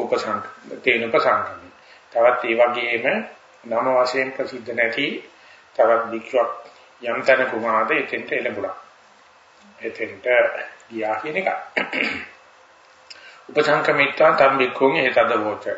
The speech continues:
එළඹිලා ඒ පළවෙනි භික්ෂුව දැන් දෙවෙනි භික්ෂුවට මේ විදිහට කියනවා, "කිත්තාවතානකෝ ආවුසෝ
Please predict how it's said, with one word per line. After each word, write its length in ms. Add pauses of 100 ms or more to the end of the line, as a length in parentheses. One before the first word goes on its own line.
(720)
එළඹිලා 520
ඒ 500 (280)
පළවෙනි 380
භික්ෂුව 400
දැන් 200
දෙවෙනි 240
භික්ෂුවට 460 (760)
මේ 240
විදිහට 460
කියනවා, 400
"කිත්තාවතානකෝ 1040
ආවුසෝ 720